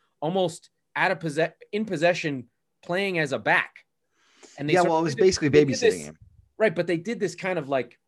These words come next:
Speaker 1: what's the word? Like, you
Speaker 2: Like
Speaker 1: know, asymmetrical stance,
Speaker 2: Yeah.
Speaker 1: which, and, and then Chiellini and, and, uh, and Bonucci were just,
Speaker 2: They're
Speaker 1: were
Speaker 2: massive.
Speaker 1: so good.
Speaker 2: They're
Speaker 1: But,
Speaker 2: massive.
Speaker 1: but they didn't fucking challenge them,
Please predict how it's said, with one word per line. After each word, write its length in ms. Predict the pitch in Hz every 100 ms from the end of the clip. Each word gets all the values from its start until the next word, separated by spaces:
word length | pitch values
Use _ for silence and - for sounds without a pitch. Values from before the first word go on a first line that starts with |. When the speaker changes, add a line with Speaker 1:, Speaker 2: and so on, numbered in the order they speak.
| _ _ _ -
Speaker 1:
what's 180 | 147 160
the 120 | 170
word? 360 | 127 123 127 117
Like, 240 | 113 110 _ _ _ _
you 100 | -
Speaker 2:
Like 40 |
Speaker 1:
know, 240 | - - 180
asymmetrical 800 | 185 185 175 180 170 165 131 104 _
stance, 680 | - - 165 170 - - - _ _ _
Speaker 2:
Yeah. 100 | 101
Speaker 1:
which, 300 | 160 - - _ _ _ _
and, 140 | 160 165 _
and 160 | 165 196
then 160 | 240
Chiellini 680 | - 208 175 156 160 147 139 127
and, 340 | 123 113 110 _ -
and, 300 | 113 107 104
uh, 300 | 104 98 95
and 120 | 107
Bonucci 400 | 104 107 127 - 104
were 100 | 101
just, 300 | 123 113 - _ _ _ _ _ _ _ _ -
Speaker 2:
They're 180 | 120
Speaker 1:
were 60 | 107
Speaker 2:
massive. 180 | 101 -
Speaker 1:
so 160 | 196
good. 380 | 180 170 208 - _ _ -
Speaker 2:
They're 60 | 330
Speaker 1:
But, 80 |
Speaker 2:
massive. 300 | 285 302 - -
Speaker 1:
but 60 |
they 120 | 339 349
didn't 300 | 381 381 - _ _ _
fucking 340 | 349 349 349
challenge 540 | 294 320 403 494 440 151
them, 260 | 156 151